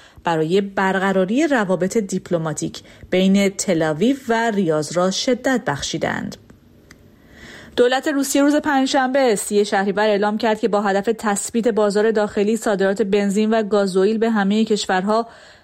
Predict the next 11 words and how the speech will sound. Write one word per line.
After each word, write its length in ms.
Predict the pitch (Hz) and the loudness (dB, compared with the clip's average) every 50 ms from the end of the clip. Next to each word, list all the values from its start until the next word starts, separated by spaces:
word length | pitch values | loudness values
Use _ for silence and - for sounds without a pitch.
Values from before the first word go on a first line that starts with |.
| _ _ - | _ _ -2
به 160 | 175 190 226 | 0 2 2
استثنای 840 | 254 - - - 233 226 220 - 220 214 220 220 220 220 220 214 208 | 2 0 0 0 0 0 0 0 0 2 2 4 4 4 2 2 0
تعدادی 400 | 214 220 190 170 190 175 202 208 | 0 -2 -2 -2 0 0 2 2
از 180 | 208 202 175 | 2 0 0
جمهوری‌های 640 | 175 196 202 190 190 185 196 180 180 196 196 208 220 | 0 0 2 2 2 0 2 0 2 2 2 2 2
سابق 400 | 214 - 214 190 170 190 196 190 | 2 0 0 0 0 0 0 2
اتحاد 500 | 208 208 202 202 - 190 185 180 175 190 | 2 0 0 0 0 0 0 2 2 0
شوروی 420 | 190 - 202 180 170 170 160 160 | 0 0 0 0 0 0 -2 -2
را 180 | 160 175 170 175 | 0 0 0 2
متوقف 840 | 175 180 185 180 - 196 185 185 185 180 - - 247 254 - - | 2 2 0 2 2 0 0 0 0 0 0 0 -2 -2 -2 -4
می‌کند. 500 | 165 156 139 - - 170 - - - - | -6 -6 -6 -4 -4 -4 -4 -6 -6 -10